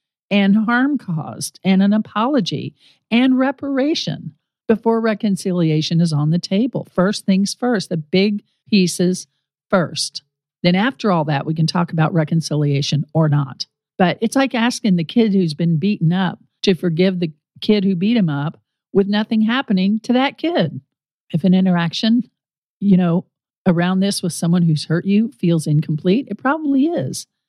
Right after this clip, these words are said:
If it feels disingenuous, it probably is. And if you feel like you need to pause any reconciliation efforts, you probably do. This is not on you.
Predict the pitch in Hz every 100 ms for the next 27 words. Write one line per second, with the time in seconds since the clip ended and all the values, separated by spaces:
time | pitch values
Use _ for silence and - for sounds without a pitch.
0 | _ _ _ _ 190 202 226 233 233 -
1 | 196 185 165 170 180 220 269 285 - _
2 | _ _ - 233 - 262 285 226 220 214
3 | 285 - - - _ _ _ _ 190 190
4 | 240 233 240 247 233 226 196 190 170 123
5 | - - 175 208 247 269 - 185 226 285
6 | 233 214 196 - 175 165 160 190 208 208
7 | - 160 - 311 - - _ _ _ _
8 | 170 - 262 277 196 175 170 214 147 -
9 | _ _ _ _ 196 208 165 147 147 156
10 | 175 202 226 214 220 160 135